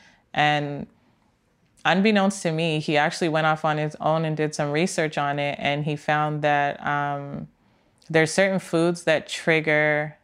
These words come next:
you know, that trigger the body's response to produce these cysts.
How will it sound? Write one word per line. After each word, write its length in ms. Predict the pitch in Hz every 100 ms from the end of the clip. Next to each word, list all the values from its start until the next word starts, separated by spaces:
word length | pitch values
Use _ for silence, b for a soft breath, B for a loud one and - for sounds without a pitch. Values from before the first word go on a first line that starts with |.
| _ _ _
you 140 | 160 156
know, 160 | 151 180
that 180 | 156
trigger 300 | - 185 185
the 100 | 170
body's 420 | 160 160 160 160 151
response 680 | 156 - 143 151 175 196 -
to 140 | 160
produce 500 | - 156 151 151 -
these 240 | 147 147
cysts. 480 | - 143 107 160 -